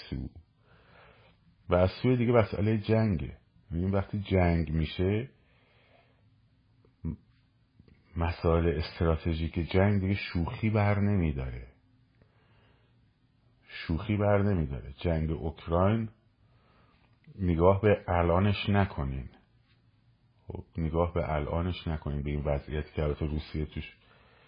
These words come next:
تو گل گیر کرده، ولی بسیاری از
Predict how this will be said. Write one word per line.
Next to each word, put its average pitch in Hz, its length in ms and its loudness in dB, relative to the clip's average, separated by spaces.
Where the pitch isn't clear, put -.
تو 80 100 -8
گل 87 300 4
گیر 76 240 -4
کرده، 76 720 -4
ولی 98 480 0
بسیاری 92 720 6
از 87 140 8